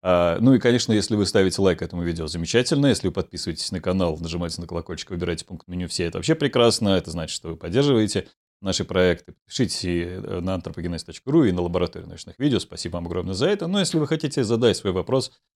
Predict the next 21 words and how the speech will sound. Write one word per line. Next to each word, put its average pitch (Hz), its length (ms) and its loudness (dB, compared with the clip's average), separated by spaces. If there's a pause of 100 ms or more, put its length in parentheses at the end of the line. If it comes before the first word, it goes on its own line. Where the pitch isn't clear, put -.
а, 92 200 4
в 82 60 -2
данном 90 280 0
конкретном 135 420 -2
стриме, 110 320 -2
можно 107 320 2
использовать, 87 760 0
э, 92 420 -8 (220)
суперчат, - 540 0
если 85 220 -6
в 82 40 -6
вашей 82 160 -4
стране 85 300 -8
он 80 40 -10
работает. 78 480 -12
Но 92 140 -16
если 101 180 -8
не 101 100 -2
работает, 196 580 2
то 180 280 4
имеется, 147 520 0